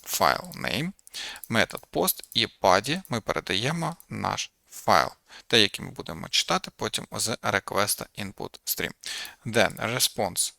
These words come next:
у нас тільки текст, те, що нам потрібно в body, приходить, це буде response.text. Ось наш меседж.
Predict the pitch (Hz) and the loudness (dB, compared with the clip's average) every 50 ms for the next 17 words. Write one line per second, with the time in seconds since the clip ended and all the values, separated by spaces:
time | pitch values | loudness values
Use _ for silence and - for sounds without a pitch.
0 | _ - 110 92 - - - - - - - - - - _ - - - - - | _ -4 -2 -2 -2 -2 -4 -4 -6 -8 -8 -10 -12 -8 _ -4 -4 -2 -2 -4
1 | - - - - _ - - 117 - - - - 107 - - 104 - - - - | -6 -8 -10 -14 _ -6 -2 0 2 2 0 -2 -6 -6 -6 -6 -4 -4 -6 -8
2 | - - - - - - - - - - - - - 85 82 95 110 151 180 - | -8 -8 -10 -12 -10 -8 -8 -8 -8 -8 -6 -2 0 0 0 0 0 -4 -6 -8
3 | _ - - - - - 175 165 - - - 104 107 107 104 - 98 95 98 - | _ -10 -10 -8 -6 -4 -4 -4 -4 -4 -4 -4 -4 -4 -6 -6 -6 -4 -2 -2
4 | - - 165 165 - - - - - - - - - - - - - - - - | -4 -4 -4 -4 -4 -4 -4 -4 -6 -6 -6 -8 -8 -8 -8 -10 -8 -8 -10 -10
5 | - - - - - - - - - 165 160 - - 110 107 104 - - - 151 | -10 -10 -10 -8 -8 -10 -8 -4 -2 0 0 2 2 2 2 2 2 0 0 -2
6 | - - - - - - - | -2 0 -2 -2 -2 -2 -4